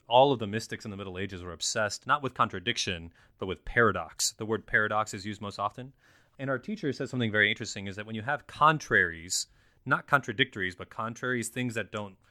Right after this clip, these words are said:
don't go together, and you hold them as closely as possible together, there can be an emergent new thing that is signified. And his example was, on a piano, when you have black keys and white keys that are right next to each other,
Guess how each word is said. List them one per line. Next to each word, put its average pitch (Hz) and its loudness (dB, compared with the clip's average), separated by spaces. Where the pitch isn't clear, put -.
don't 117 -2
go 110 0
together, 92 -2
and 127 0
you 120 2
hold 175 6
them 131 0
as 120 -6
closely 151 0
as 104 -4
possible 123 -2
together, 98 -2
there 127 0
can 127 0
be 123 0
an 113 -4
emergent 117 4
new 123 4
thing 98 -2
that 101 6
is 101 -4
signified. 95 0
And 120 -4
his 127 0
example 147 2
was, 98 -2
on 131 -8
a 113 -10
piano, 127 -4
when 117 -10
you 120 -4
have 117 -2
black 113 -4
keys 131 -10
and 98 -12
white 117 -6
keys 92 -12
that 107 -8
are 98 -6
right 101 -6
next 113 -8
to 107 -8
each 92 -12
other, 98 -14